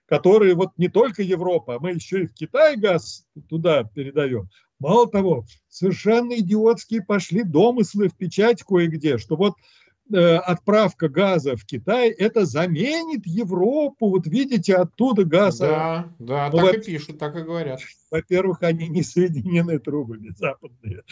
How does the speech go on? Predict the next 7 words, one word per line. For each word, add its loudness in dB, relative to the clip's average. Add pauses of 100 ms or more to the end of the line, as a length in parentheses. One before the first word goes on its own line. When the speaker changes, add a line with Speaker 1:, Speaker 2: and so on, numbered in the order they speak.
(120)
Speaker 1:
<laughs> -12
и, -6
и 0
восточные, 0 (540)
эти -4
все, -4 (400)
э, 4